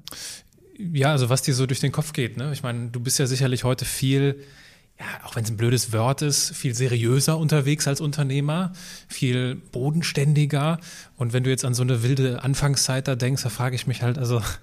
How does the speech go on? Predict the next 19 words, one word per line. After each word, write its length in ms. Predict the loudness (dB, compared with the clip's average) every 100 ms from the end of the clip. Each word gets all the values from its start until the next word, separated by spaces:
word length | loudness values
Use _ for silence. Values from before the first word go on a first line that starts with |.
| -16 _ -20
<laughs> 560 | -20 -18 -18 -20 _ _
was, 260 | -6 -6 -6
was 200 | -4 -4
geht 220 | -4 -4
dir 100 | -4
da, 380 | -4 -4 -4 -8 -14 _ _ _ _ _ _ -14
was 160 | -6
geht 120 | -2 0
dir 80 |
durch 120 | 0 -2
den 140 | -4
Kopf? 300 | -4 -8 -6
Also 180 | -6 -4
denkst 260 | -4 -6
du 60 | -6
irgendwie, 280 | -6 -6 -6
sag 140 | -8
mal, 120 | -8
wie 140 | -8